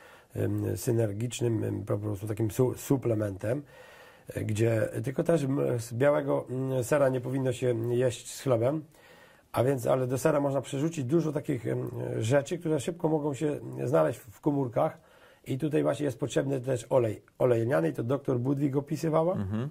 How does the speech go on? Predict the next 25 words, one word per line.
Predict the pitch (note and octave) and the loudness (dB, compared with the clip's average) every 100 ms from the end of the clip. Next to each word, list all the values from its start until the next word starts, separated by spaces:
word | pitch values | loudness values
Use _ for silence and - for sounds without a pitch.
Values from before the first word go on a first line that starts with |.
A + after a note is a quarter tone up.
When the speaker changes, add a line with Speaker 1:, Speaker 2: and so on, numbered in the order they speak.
| - _ _ - | -10 _ _ 2
Speaker 1:
Ale | A#2+ B2 | 4 6
oczywiście | C#3+ C#3+ B2+ | 2 -2 -2
możemy | B2+ B2+ B2+ | 0 0 0
da-, | B2 | 0
dać | A#2 A#2+ A#2+ | 0 -2 2
Speaker 2:
A | B2 | 2
nie | C#3 | 4
Speaker 1:
te- | D#3 | 4
Speaker 2:
jogurt | C#3+ D3 D3+ D3 | 4 4 0 -4
odtłuszczony, | - C#3+ - C3+ A2+ - A#2 A#2+ | -6 -6 -4 -6 -4 0 0 0
który | B2 C3 | -2 -2
ma | C3 A#2 | 0 0
zero | C3+ B2 | 2 2
Speaker 1:
Tak. | A#2+ | 4
Speaker 2:
tłuszczu | C3 - F#3+ F3 | 4 4 0 2
i | C#3 | 0
w | A#2+ | 2
nazwie | C3+ C#3 D3 | 2 2 0
ma | C3+ | 0
napisane | B2+ B2 A#2 C#3 C#3 | 0 -2 0 0 2
jogurt | D3 D#3+ D#3+ | 2 2 2
naturalny. | D3+ D3 D3 A#2+ F2+ F2 B2+ | 2 0 4 4 4 -2 0
Speaker 1:
Oczywiście. | C3+ C#3+ C3+ A2+ - F#2 - - - | 2 2 0 -2 -6 -10 -12 -20 -10
I | B2 C#3 | -2 0
też | B2 D#3+ - | 4 4 2